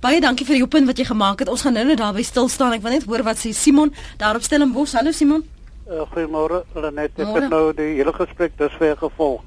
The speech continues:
Speaker 1: Mm.
Speaker 2: En dit blyk vir my dat die klem, uh, bietjie, uh, swaarder val op die jeug en op die gebeure. Okay, goed, ek hoor van Egipte, ek hoor van, uh, negentien sesensewentig. Ehm,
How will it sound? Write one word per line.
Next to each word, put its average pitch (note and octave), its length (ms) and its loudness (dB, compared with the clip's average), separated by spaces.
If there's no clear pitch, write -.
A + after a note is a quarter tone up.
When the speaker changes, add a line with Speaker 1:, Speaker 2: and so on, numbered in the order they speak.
Speaker 1:
Mm. A3+ 280 -2
Speaker 2:
En D3+ 100 2
dit D3+ 200 0
blyk E3 240 2
vir F3+ 100 -4
my D#3+ 220 0
dat D3+ 200 0
die C#3+ 140 -4
klem, G3 640 -2
uh, D3 360 2
bietjie, D#3 580 -2
uh, C#3 160 2
swaarder F3 460 0
val D#3 180 0
op - 260 -10
die C3+ 260 -8
jeug - 340 0
en D3 220 2
op C#3+ 80 -10
die C#3+ 120 -4
gebeure. D3+ 640 0
Okay, D#3 260 0
goed, - 260 -4
ek D#3+ 160 0
hoor D#3+ 220 0
van F3+ 160 -2
Egipte, D#3+ 440 -6
ek B2+ 100 -2
hoor B2 380 0
van, D3 240 0
uh, C#3+ 320 0
negentien C#3+ 400 -6
sesensewentig. C3+ 840 -4
Ehm, D#3 360 2